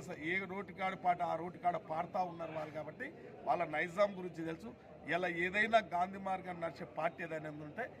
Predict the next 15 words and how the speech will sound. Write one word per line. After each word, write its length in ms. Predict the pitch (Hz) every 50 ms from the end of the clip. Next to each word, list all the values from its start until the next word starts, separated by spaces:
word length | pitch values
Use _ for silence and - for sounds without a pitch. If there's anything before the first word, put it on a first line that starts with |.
| - - - - 147
కాంగ్రెస్ 400 | 160 180 190 190 190 180 - - -
పార్టీది, 340 | - 156 156 - 180 214 208 185 175
కాంగ్రెస్ 340 | 160 165 170 170 160 156 - 151
నాయకుడు. 340 | 143 151 156 - 175 214 - - - - - - 135 127 143
ఇవాళ 340 | 165 175 240 254 254 247 233 220
కూడా 160 | 233 226 214 185 151 - - - - - - - 160
కాంగ్రెస్ 420 | 170 185 190 196 196 202 185 - -
కార్యకర్త 420 | 175 170 175 - - 170 165 160 214 190 -
గ్రామ 240 | 165 170 175 180 180 170
స్థాయి 220 | - - 170 160 160 165
నుంచి 240 | 165 165 - 285 320 - - - - - - - - - - - - - - - - - - 139 156
నేషనల్ 460 | 180 208 202 - - 208 208 202 190
లీడర్ల 280 | 190 185 185 180 175 170 165 170
వరకు 260 | 190 226 - 311 370 440 - - - - - - - 143
గాంధీ 280 | 160 180 196 196 185